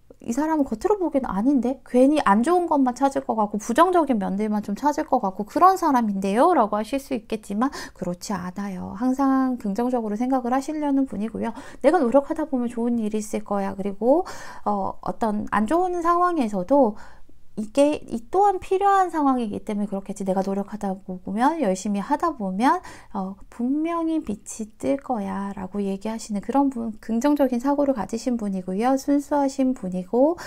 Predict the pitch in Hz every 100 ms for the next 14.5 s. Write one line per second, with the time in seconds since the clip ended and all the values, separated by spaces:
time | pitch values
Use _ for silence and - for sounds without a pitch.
0 | - - - 214 214 269 311 302 - -
1 | 247 269 339 349 339 311 294 277 262 247
2 | 220 226 254 247 196 - - 233 233 214
3 | 190 190 208 - 427 415 415 392 349 269
4 | 190 214 233 349 359 330 294 - 233 240
5 | 220 190 190 214 202 214 330 339 320 294
6 | 285 269 254 220 269 311 - 277 233 220
7 | 214 196 220 226 - 208 190 220 190 -
8 | - - - 240 254 320 320 285 277 254
9 | 196 208 220 208 202 226 196 214 233 247
10 | 240 226 226 226 226 - - - 196 -
11 | 214 214 320 349 370 359 294 262 220 214
12 | 196 175 180 339 370 208 175 196 262 262
13 | 269 254 254 233 208 220 240 240 - 233
14 | 226 196 240 320 247